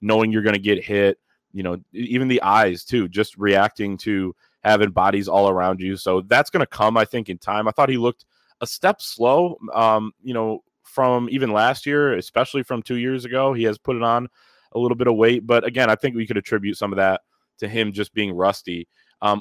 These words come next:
overall, though, Michigan, you know, you look at the run game numbers, and they basically did you know, what they were supposed to do. East Carolina's gonna stack the box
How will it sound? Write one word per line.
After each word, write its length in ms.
overall, 500
though, 300
Michigan, 560
you 80
know, 60
you 200
look 220
at 400
the 540
run 360
game 280
numbers, 580
and 540
they 200
basically 840
did 460
you 160
know, 320
what 280
they 100
were 80
supposed 280
to 80
do. 380
East 220
Carolina's 380
gonna 160
stack 320
the 60
box 520